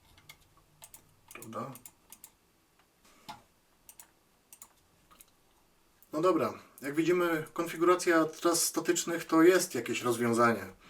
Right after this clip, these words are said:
No ale ile musimy się napracować nad jedną głupią trasą, prawda? A co jeśli mamy do skonfigurowania na przykład trasy dla pięćset różnych serwerów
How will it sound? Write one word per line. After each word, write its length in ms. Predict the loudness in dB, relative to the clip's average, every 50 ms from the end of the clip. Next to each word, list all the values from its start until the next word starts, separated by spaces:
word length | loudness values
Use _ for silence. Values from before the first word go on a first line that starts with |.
| -20 -20 -20 _ -4
No 80 | 0 2
ale 300 | 4 6 4 4 2 0 -6 -12 -8 -4
ile 160 | -2 -2 0
musimy 340 | -2 -2 -2 -2 -2 -2 -2
się 100 | 0 -2
napracować 580 | -2 0 0 -2 0 0 0 -2 -2 -2 -2
nad 200 | -4 -4 2 2
jedną 380 | 2 2 2 -2 -6 -6 -4 -4
głupią 280 | -6 -6 -6 -6 -4
trasą, 320 | -2 -2 -2 -2 -2 -6 -4
prawda? 380 | -4 -4 -2 0 -2 -2 -2 -8 -16 -20 -20 -20 -20 -20 -20 -20 -20 -20 _ _ _
A 80 | -10
co 140 | -6 -4 -4
jeśli 240 | -4 -4 -4 -4 -2
mamy 180 | -2 -2 0
do 100 | 0 0
skonfigurowania 720 | -2 0 -4 -6 -6 -4 0 2 2 2 2 0 0 -2 -4
na 100 | -4 -6
przykład 300 | -6 -2 -2 -2 -2 -2
trasy 340 | 0 0 0 0 0 -4 0
dla 240 | 2 2 2 2
pięćset 600 | 0 -4 -10 -6 -4 -2 -2 -2 -4 -6 -6 -6
różnych 300 | -4 -4 -2 -2 -2 -2
serwerów 580 | -2 -2 -2 -2 -2 -2 -2 -4 -6 -12 -16